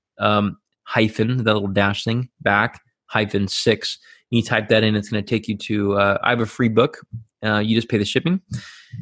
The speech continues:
And, uh, you'll get at least the six exercises that I like the most to plug in, at least for the first,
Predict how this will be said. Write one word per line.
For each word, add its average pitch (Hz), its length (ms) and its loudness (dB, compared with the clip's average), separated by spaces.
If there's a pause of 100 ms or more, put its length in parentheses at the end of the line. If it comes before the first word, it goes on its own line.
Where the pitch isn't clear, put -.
(280)
And, 113 420 4
uh, 113 380 6
you'll 127 340 4
get 123 340 2
at 123 100 2
least 127 440 0
the 120 220 2
six - 320 0
exercises 117 640 0
that 104 120 2
I 104 140 4
like 120 280 2
the 113 80 2
most 104 340 0
to 107 60 -4
plug 107 320 2
in, 104 220 2
at 101 200 -6
least 104 240 -8
for - 120 -6
the 107 100 -4
first, 131 520 -4